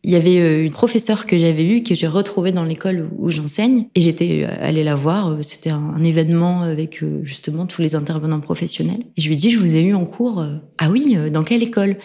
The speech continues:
Bah, euh, c'était à la fac, c'était à, à Infocom à Roubaix. »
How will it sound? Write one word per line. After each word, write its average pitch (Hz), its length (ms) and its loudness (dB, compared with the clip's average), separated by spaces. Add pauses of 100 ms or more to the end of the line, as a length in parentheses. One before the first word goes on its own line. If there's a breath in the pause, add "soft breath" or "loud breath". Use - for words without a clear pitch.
(140 loud breath)
Bah, 156 100 0 (120)
euh, 160 80 2
c'était 165 260 -2
à 170 80 2
la 185 120 2
fac, 240 260 -4
c'était 170 300 -2
à, 156 240 -2
à - 140 -2
Infocom 160 460 2
à 226 60 2
Roubaix. » 196 320 2